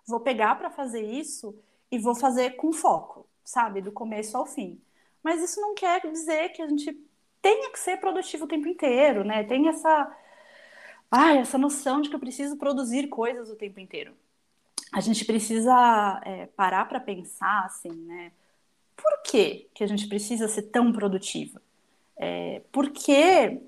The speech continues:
precisar, quando a gente sente que a gente precisa estar ocupada,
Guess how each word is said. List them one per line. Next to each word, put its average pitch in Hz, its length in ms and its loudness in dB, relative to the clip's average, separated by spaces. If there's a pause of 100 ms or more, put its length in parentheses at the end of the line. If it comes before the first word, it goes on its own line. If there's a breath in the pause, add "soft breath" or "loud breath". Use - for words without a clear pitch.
(360)
precisar, 269 680 4
quando 247 160 0
a 247 40 -2
gente 254 160 -2
sente 285 260 -6
que - 80 -8
a 262 40 -4
gente 262 140 -4
precisa 285 540 -2
estar 208 320 -2
ocupada, 185 720 2